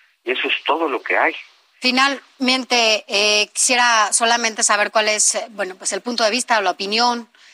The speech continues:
Speaker 2: que tiene Movimiento Ciudadano, sí, desde Veracruz. Entiendo que todos han estado reunidos allá. Sobre lo que dice el presidente de la República, en donde asegura que ahora, pues, se ventila todo y no se oculta nada, refiriéndose en este caso en particular.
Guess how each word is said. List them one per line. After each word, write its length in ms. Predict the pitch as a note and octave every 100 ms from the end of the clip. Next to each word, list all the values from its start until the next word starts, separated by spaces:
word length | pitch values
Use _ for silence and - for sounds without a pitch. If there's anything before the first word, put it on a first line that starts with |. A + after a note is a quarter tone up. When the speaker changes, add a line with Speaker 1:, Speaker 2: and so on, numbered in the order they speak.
| _ _ _
Speaker 2:
que 140 | G#3
tiene 360 | G3+ A#3 A3+ A3+
Movimiento 420 | G#3 G3+ G#3+ A#3+
Ciudadano, 480 | - F#3+ F#3 G3+ G#3+
sí, 140 | G3+
desde 240 | G#3+ G#3 F#3+
Veracruz. 400 | F3 F3 B3 - _
Entiendo 360 | _ - F#3 F#3
que 300 | F#3+ F3+ -
todos 260 | G3+ G3 G3
han 80 | F#3+
estado 320 | - G3 F#3+
reunidos 460 | F3+ F#3 G3 F#3+
allá. 320 | F#3+ F3+ G#3 G3+ - _
Sobre 240 | - A3
lo 120 | A3+
que 120 | A3+ B3+
dice 520 | D4+ F4 C#4+ C4 G#3+
el 100 | G#3+
presidente 380 | A3 G3+ B3 C4+
de 60 |
la 100 | A#3+
República, 480 | G3+ G3+ B3+ C4 A#3
en 100 | A3
donde 280 | G#3+ G#3+ G#3+
asegura 440 | G3+ A3 G#3 B3
que 140 | B3 A#3
ahora, 280 | A#3+ A#3 G#3+ - - _
pues, 120 | G#3+
se 120 | G#3 A3+
ventila 540 | A3+ A3+ C#4 C#4+ C4 -
todo 320 | C4 A3+ G3 _ _
y 80 | G#3
no 120 | A3+
se 120 | A3+
oculta 400 | A3+ - A3+ G#3+
nada, 340 | G3+ G#3 G#3 - _
refiriéndose 580 | A3 A#3 A#3+ B3 B3+ G3+
en 80 |
este 180 | G#3 -
caso 280 | - G3 G3
en 60 | F#3
particular. 500 | F3+ E3 - E3